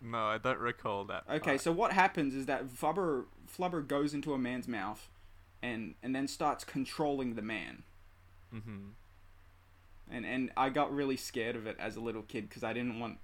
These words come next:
Speaker 2: I didn't ever want anything to crawl <laughs> inside my mouth and start controlling me. Um, sort of, sort of a, a wrong trousers, uh,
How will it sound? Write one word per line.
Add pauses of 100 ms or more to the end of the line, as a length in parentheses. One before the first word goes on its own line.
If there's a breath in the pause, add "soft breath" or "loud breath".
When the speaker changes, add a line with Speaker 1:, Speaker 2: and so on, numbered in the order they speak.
(460 soft breath)
Speaker 2:
I
didn't
ever
want
anything
to
crawl
<laughs>
inside
my
mouth
and
start
controlling
me. (1120 soft breath)
Um,
sort
of,
sort
of
a, (100)
a
wrong
trousers,
uh,